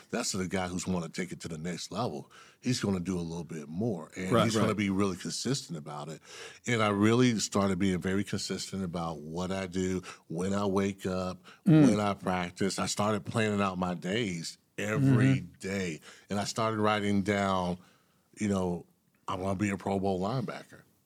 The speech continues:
Speaker 2: Right,
Speaker 1: You know,
Speaker 2: right.
Speaker 1: and it wasn't easy being a pro, but I kept writing it every single day, and I kept,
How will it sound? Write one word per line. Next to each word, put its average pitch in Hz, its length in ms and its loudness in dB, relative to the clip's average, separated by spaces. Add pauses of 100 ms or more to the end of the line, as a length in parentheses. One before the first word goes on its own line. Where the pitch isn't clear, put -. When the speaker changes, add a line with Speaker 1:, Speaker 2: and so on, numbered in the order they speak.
(120)
Speaker 2:
Right, 127 260 6
Speaker 1:
You 98 60 -2
know, 101 120 0
Speaker 2:
right. 123 80 4
Speaker 1:
and 113 80 4
it 110 80 4
wasn't 143 520 4
easy 117 560 6 (360)
being 120 160 8
a 107 40 6
pro, 123 180 4
but 107 160 4
I 104 100 4
kept 117 280 0
writing 98 340 2
it 90 240 0
every 98 760 0
single 90 800 -2 (360)
day, 80 420 -8
and 92 160 -4
I 87 100 -2
kept, 104 280 -2